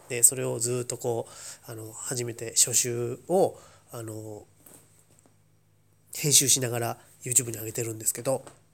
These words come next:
まあ、それが一段落というか、まあ、そっちが、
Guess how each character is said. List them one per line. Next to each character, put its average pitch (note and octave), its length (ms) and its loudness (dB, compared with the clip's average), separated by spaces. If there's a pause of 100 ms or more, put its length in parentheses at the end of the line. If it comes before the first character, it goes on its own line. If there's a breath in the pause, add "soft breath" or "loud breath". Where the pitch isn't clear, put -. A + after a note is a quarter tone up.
(840)
ま E3+ 80 -2
あ、 - 20 8
そ G#3+ 100 10
れ G#3+ 80 2
が G#3 80 -2
一 A3 220 -2
段 G#3 200 -2
落 B2+ 340 -6 (1040 loud breath)
と - 80 -6
い C#3+ 40 0
う C3+ 60 -2
か、 - 160 -6
ま D3+ 100 -4
あ、 - 20 -2
そ - 160 4
っ G3+ 40 -12
ち A#3+ 200 0
が、 D#3 300 0